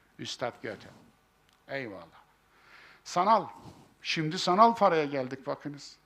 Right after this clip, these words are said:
Para bile yok. Devreden bir şey yok. Sanal.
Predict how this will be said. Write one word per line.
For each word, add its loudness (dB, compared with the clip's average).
Para 10
bile 8
yok. 0
Devreden 4
bir -2
şey 2
yok. -4
Sanal. 0